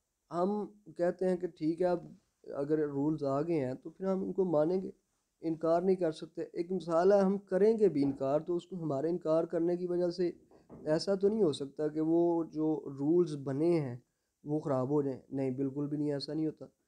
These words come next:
बल्कि वो रूल्स तो चलते ही हैं। ठीक है, तो उनको मान लेना, उनको मान के फिर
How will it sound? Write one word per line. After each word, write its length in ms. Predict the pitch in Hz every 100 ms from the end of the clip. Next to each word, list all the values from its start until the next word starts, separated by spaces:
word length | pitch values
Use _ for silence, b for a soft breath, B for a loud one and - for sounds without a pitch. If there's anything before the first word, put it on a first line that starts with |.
| _ _ _
बल्कि 220 | 143 139
वो 160 | 160 170
रूल्स 320 | 160 165 175
तो 80 | 180
चलते 340 | 175 175 170 190
ही 60 |
हैं। 160 | 185 185 _ _ _ _ _
ठीक 180 | 147 160
है, 80 | 170 - _ _ _ _
तो 60 | - - 190
उनको 440 | 247 247 247 247 208 147
मान 340 | 143 180 220
लेना, 360 | 214 156 139 135 156 160
उनको 360 | 160 180 175 190 156
मान 320 | 139 139 170 185
के 180 | 165 165
फिर 280 | - 175